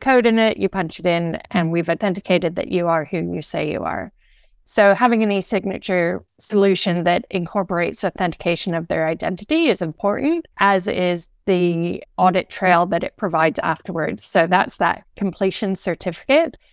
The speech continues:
And in that completion certificate, you have a whole bunch of information that's collected around that experience. So where you were, what time it was, how you were authenticated, were there witnesses,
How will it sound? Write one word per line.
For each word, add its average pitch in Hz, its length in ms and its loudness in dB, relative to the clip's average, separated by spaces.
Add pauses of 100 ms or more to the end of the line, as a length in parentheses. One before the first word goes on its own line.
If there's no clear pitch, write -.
(280)
And 190 140 0
in 190 100 0
that 185 300 0
completion 214 560 -2
certificate, 185 640 -2
you 190 120 2
have 180 160 -2
a 175 40 0
whole 226 240 -2
bunch 196 240 0
of 180 80 -2
information 175 640 -2
that's 196 200 -2
collected 175 520 -4
around 156 400 -2
that 165 200 0
experience. 160 720 -6
So 156 480 0 (440)
where 196 260 4
you 196 160 4
were, 185 280 2
what - 180 -4
time 185 420 2
it 185 120 -4
was, 175 640 0 (100)
how 190 240 2
you 185 180 0
were 180 160 2
authenticated, 185 1040 0 (400)
were 190 140 0
there 170 180 2
witnesses, 202 1120 0